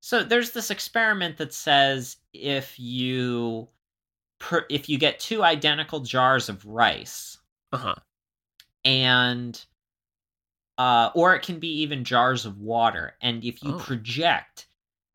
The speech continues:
Speaker 1: bad emotions onto one jar and good emotions onto the other jar, then, uh, the, like, the water will crystallize in a different way when you freeze one jar that was the happy jar.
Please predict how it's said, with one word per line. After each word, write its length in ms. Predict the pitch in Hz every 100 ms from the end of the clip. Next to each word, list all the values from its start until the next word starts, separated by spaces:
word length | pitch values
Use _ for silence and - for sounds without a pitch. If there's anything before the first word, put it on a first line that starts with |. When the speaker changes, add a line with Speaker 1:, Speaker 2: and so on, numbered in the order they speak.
| 98
Speaker 1:
bad 300 | 131 139 170
emotions 800 | 165 131 123 135 - 151 151 156
onto 400 | - 127 120 120
one 360 | 113 117 123 143
jar 500 | 160 170 185 220 220
and 240 | - 107 101
good 200 | 139 180
emotions 680 | 170 123 117 117 123 113 117
onto 300 | 127 113 - 104
the 180 | 92 -
other 400 | 143 185 190 123
jar, 560 | 98 95 65 65 - - _ _ _ _ _ _ _ _ _ _
then, 800 | 107 113 135 135 131 127 123 127 _ _ _ _ _ 127
uh, 560 | 123 120 117 117 110 -
the, 580 | 120 127 120 110 107 - -
like, 240 | 139 -
the 100 | 123
water 680 | 117 117 127 135 147 156 143
will 220 | 127 117
crystallize 1040 | - - 151 - - 160 151 156 156 156 147
in 100 | 135
a 60 |
different 420 | 127 143 - 156
way 240 | 143 147 151
when 200 | 147 123
you 100 | 110
freeze 600 | - - 139 139 143 123
one 300 | 117 127 135
jar 540 | 135 135 135 143 147 143
that 200 | 117 -
was 380 | 120 113 101 -
the 160 | 131 113
happy 400 | - 123 127 143
jar. 440 | 135 147 147 160